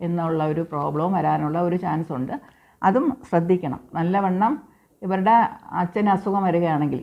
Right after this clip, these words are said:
ഈ എട്ടിൽ നിൽക്കുന്ന ഒരു അസ്-, അസുഖം വരുമ്പോൾ നല്ല ഡോക്ടറെയും നല്ല ഹോസ്പിറ്റലൊക്കെ കൊണ്ടുപോയി കാണിക്കണം. കാരണം ട്രീറ്റ്മെൻറ്റ് കറക്റ്റായിട്ടാണോ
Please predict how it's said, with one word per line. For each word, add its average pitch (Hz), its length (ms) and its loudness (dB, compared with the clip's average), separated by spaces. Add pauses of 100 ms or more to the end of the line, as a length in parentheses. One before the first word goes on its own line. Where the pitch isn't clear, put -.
ഈ - 100 0
എട്ടിൽ 175 240 -2
നിൽക്കുന്ന 175 340 -2 (260)
ഒരു 190 100 -4
അസ്-, 175 340 -2
അസുഖം 180 340 -4
വരുമ്പോൾ 165 240 -4
നല്ല 208 260 -2 (100)
ഡോക്ടറെയും 190 420 -2
നല്ല 170 220 -2
ഹോസ്പിറ്റലൊക്കെ 170 680 -2
കൊണ്ടുപോയി 156 300 -6 (380)
കാണിക്കണം. 160 440 -4 (340)
കാരണം 214 200 -2 (340)
ട്രീറ്റ്മെൻറ്റ് 208 480 0 (100)
കറക്റ്റായിട്ടാണോ 202 680 -2